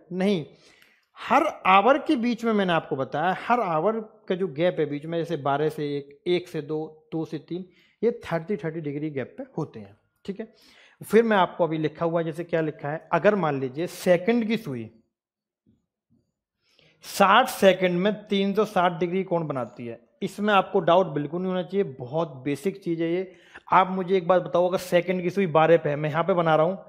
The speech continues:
सेकंड की सुई अगर बारह पे है, ठीक है, और वो यहाँ से घूम के आएगी पूरा राउंड लगा के, अगर वो पूरा राउंड लगा के आती है, तो आपको पता है गोला कितने का है, तीन सौ साठ डिग्री का। और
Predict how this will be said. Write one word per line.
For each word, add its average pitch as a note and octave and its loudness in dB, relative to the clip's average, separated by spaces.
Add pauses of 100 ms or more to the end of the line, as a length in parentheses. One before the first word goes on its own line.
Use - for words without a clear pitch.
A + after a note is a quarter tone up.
(300)
सेकंड F#3 4
की F#3+ 0
सुई F#3 0
अगर F#3+ 4
बारह E3 6
पे E3+ 4
है, A#2+ -6 (1120)
ठीक F#3 -2
है, G#3 -2 (340)
और F#3+ 10
वो G3 6
यहाँ F3 4
से G#3 2
घूम E3 0
के F3+ 2
आएगी E3 6 (120)
पूरा F3 6
राउंड E3 4
लगा D3 6
के, B2+ -6 (880)
अगर E3 2
वो G3 2
पूरा F3+ 2
राउंड F3+ 2
लगा D#3+ 6
के E3 0
आती D#3+ 2
है, F#3+ 2 (380)
तो F3+ 4
आपको E3+ 4
पता E3+ 0
है F3+ 4
गोला F3+ 4
कितने F#3 -2
का F3+ 4
है, G3+ 2 (800)
तीन F#3 2
सौ F#3+ 2
साठ D#3+ 2
डिग्री C#3+ -4
का। C#3 -6 (680)
और G3 4